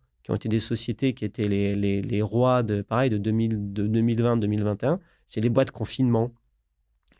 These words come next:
les boîtes stay at home. Euh, on se faisait livrer à manger et puis on commandait, euh, sur Zalando. Et tout ça, c'est des trucs qui ont été utilisés par trois ou quatre aussi. Et qui aujourd'hui, euh, se retrouvent avec des niveaux de valorisation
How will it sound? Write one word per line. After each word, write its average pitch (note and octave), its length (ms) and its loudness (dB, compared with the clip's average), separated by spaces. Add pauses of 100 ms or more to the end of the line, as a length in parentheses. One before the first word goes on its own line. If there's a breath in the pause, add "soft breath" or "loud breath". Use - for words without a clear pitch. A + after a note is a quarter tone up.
(100)
les C3 60 -12
boîtes A#2+ 240 -2
stay B2 240 -4
at A#2 180 0
home. A#2+ 300 -2 (680 soft breath)
Euh, - 960 -4 (600)
on - 60 -8
se - 100 -10
faisait G#2+ 180 -2
livrer G#2+ 300 0
à G2+ 80 2
manger A2 600 2
et G#2+ 60 -2
puis - 180 -14
on A#2 100 -4
commandait, A2 520 -2
euh, A#2+ 140 -6 (800 soft breath)
sur - 140 -12
Zalando. A2 320 2
Et G#2 60 2
tout - 80 -8
ça, D#3 80 0
c'est - 140 -4
des F#2+ 40 -4
trucs - 180 -6
qui - 60 -12
ont G2 40 -6
été - 80 -14
utilisés G2 220 -6
par G#2 140 -14
trois - 180 -10
ou B2+ 40 -6
quatre - 300 -14
aussi. - 280 -18 (880)
Et - 80 -8
qui - 200 -6
aujourd'hui, G#2+ 680 -2
euh, G2+ 220 -4 (220)
se - 160 -12
retrouvent G#2 320 0
avec G#2 100 0
des G2+ 80 0
niveaux A2+ 280 2
de G#2+ 60 -4
valorisation G#2+ 800 -2